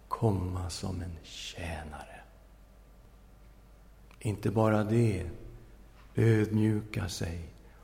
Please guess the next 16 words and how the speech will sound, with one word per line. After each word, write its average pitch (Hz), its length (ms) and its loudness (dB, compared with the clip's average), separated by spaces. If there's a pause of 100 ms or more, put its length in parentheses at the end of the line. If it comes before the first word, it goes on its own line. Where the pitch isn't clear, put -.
(160)
och - 60 -8
bli 92 120 0
lydig 92 960 2
ända 101 260 -4
till 90 200 -8 (140)
döden 95 640 -2 (180)
på - 260 -20
korset. - 800 -18 (1900)
Kan 131 180 2
ni 131 80 6
tänka 143 680 2
er 113 200 4
något 107 240 0
exempel 131 640 4
på 120 160 2
ödmjukhet 110 1080 4